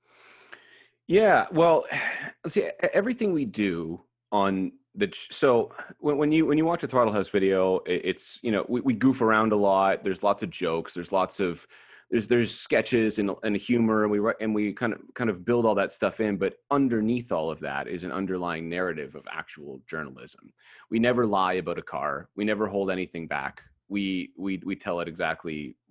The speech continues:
We, we s-, describe exactly what we see with the car. So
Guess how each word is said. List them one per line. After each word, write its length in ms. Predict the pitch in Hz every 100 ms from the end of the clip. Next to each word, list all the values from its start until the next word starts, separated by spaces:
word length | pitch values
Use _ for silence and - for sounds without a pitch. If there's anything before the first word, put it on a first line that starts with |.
| - -
We, 140 | 110
we 280 | 95 110 92 - -
s-, 140 | - -
describe 300 | - - 113
exactly 320 | 98 98 92 92
what 100 | 76
we 80 | 85
see 160 | 113
with 100 | 98 80
the 60 |
car. 300 | - 65 - - - - -
So 400 | - 139 117 107